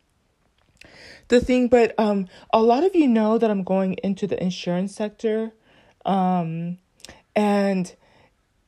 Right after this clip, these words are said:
I've said it before too, it's, it's interesting me going into it back then,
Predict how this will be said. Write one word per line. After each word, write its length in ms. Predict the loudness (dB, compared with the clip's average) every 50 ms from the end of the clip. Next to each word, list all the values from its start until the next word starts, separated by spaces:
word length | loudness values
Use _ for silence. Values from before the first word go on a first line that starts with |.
| _ _
I've 200 | -2 -2 -2 -2
said 180 | 0 0 0 0
it 80 | 2 -2
before 380 | -6 -10 -6 -4 -4 -4 -4
too, 300 | -6 -6 -4 -2 0 0
it's, 180 | -2 -4 -6 -8 -8
it's 220 | -8 -8 -8 -8 _
interesting 760 | -4 -4 -2 -4 -6 -8 -4 -2 0 0 0 0 -2 -4 -6 -6 -4
me 440 | -2 -2 0 0 0 0 -2 -2
going 340 | -4 -4 -2 -2 0 0 -2
into 260 | -2 -4 -6 -4 -4
it 160 | -4 -4 -4 -4
back 300 | -4 -4 -4 -6 -6 -4
then, 500 | -2 -2 0 0 0 -2 -4 -6 -8